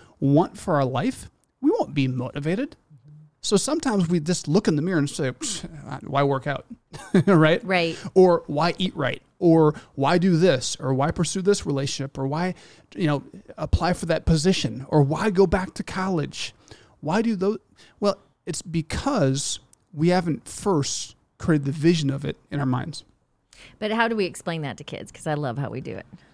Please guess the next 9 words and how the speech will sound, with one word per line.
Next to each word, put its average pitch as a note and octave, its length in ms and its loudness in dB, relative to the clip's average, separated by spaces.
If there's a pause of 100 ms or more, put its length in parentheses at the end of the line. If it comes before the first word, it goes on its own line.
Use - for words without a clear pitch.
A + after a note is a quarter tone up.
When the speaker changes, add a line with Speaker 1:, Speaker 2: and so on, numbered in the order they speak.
(120)
Speaker 1:
Well, G3 260 6 (120)
it, - 160 2 (120)
it's, - 640 -4 (400)
it's F#3+ 180 -4
the E3+ 100 4
creative F#3 560 2
process - 640 -4
that D3+ 80 0
we're D3 160 2